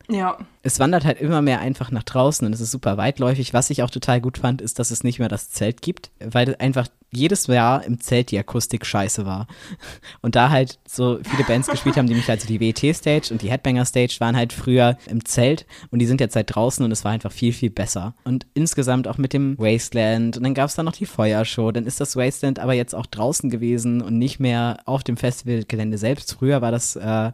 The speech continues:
Speaker 2: Wackinger Village halb Wasteland. Also das war so geteilt.
Speaker 1: Ah ja, okay.
Speaker 2: Dass dann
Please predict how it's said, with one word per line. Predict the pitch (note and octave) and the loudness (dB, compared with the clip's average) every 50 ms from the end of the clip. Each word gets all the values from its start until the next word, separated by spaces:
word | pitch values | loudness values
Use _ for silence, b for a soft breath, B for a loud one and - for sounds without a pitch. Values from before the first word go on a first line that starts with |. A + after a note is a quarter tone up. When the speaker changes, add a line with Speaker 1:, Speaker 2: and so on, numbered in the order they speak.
| - | -2
Speaker 2:
Wackinger | - C3 - - D#3+ C#3 B2 A#2+ A2 | -2 0 0 2 2 2 2 2 2
Village | B2+ B2 A#2+ A2+ - - - | 2 0 0 -2 -4 -2 2
halb | C3 A#2+ B2 - - | 4 4 4 4 2
Wasteland. | G#2+ A2 A2 A#2 - - G2+ F2+ E2+ E2 G2+ A2 - _ | 2 2 2 2 0 -4 -6 -8 -6 -8 -10 -10 -12 _
Also | - G#2+ G#2+ A2 | -8 -4 -2 -2
das | G#2+ G#2 - - | -2 -2 0 0
war | A#2 A2+ | 0 0
so | A2 G2+ | 0 -2
geteilt. | G#2+ - - A2+ G2+ G2+ F#2 F2 F#2+ - B B B B B B B - - | -6 -6 -4 -2 -2 -2 -2 -4 -6 -10 B B B B B B B -8 -4
Speaker 1:
Ah | G#3 G#3 F#3 | -2 -2 -2
ja, | F3+ F3 F#3 | -2 -4 -6
okay. | F#3 - - G3 G3 | -8 -8 -8 -8 -8
Speaker 2:
Dass | - - - | -6 -4 0
dann | A#2 A2+ A2+ G2 | 0 0 0 0